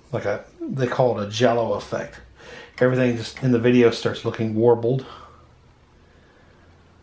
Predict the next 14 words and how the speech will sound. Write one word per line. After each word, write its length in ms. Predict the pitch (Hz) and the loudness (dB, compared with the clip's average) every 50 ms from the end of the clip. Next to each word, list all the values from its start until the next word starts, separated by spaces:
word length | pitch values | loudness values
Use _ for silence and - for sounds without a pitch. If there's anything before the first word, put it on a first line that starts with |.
| _ _ _ _ _ _ _ _ 110 | _ _ _ _ _ _ _ _ -16
Okay, 320 | 107 - - - 95 95 95 | -16 -12 -8 -6 -6 -6 -6
now 120 | 98 101 | -6 -8
that's 500 | 107 120 135 - - - - - - - - - - - - - - - | -6 -6 -6 -8 -8 -10 -12 -12 -14 -14 -16 -20 -20 -20 -20 -20 -10 -6
not 240 | 135 139 135 - - | -4 -4 -4 -6 -6
real 140 | 120 123 110 | -6 -4 -4
bad. 360 | 98 104 101 107 120 127 123 - - - - - - - - - - _ _ _ _ - - - - - _ _ _ _ _ _ _ _ _ _ _ _ _ _ _ _ _ _ _ _ _ _ _ _ _ _ _ _ _ _ _ _ _ _ _ _ _ _ _ _ _ _ _ _ _ _ _ _ - - _ _ _ _ _ _ _ _ _ _ _ _ _ _ _ _ _ _ _ _ _ _ _ _ _ - | -2 -2 0 0 0 -2 -4 -8 -14 -16 -18 -18 -18 -18 -20 -20 -20 _ _ _ _ -14 -14 -14 -16 -20 _ _ _ _ _ _ _ _ _ _ _ _ _ _ _ _ _ _ _ _ _ _ _ _ _ _ _ _ _ _ _ _ _ _ _ _ _ _ _ _ _ _ _ _ _ _ _ _ -20 -20 _ _ _ _ _ _ _ _ _ _ _ _ _ _ _ _ _ _ _ _ _ _ _ _ _ -12
It's 160 | 135 - - | -12 -12 -10
coming 280 | - - 139 123 117 110 | -8 -4 -4 -2 -2 -2
back 220 | 107 113 110 - | -4 -6 -6 -4
to 60 | 113 110 | -6 -6
that 160 | 107 - - | -6 -6 -4
very 200 | 110 110 123 123 | -2 -2 -2 -2
same 280 | - - 131 131 139 | -2 -6 -6 -4 -4
one. 260 | 147 147 151 156 - | -4 -4 -6 -6 -10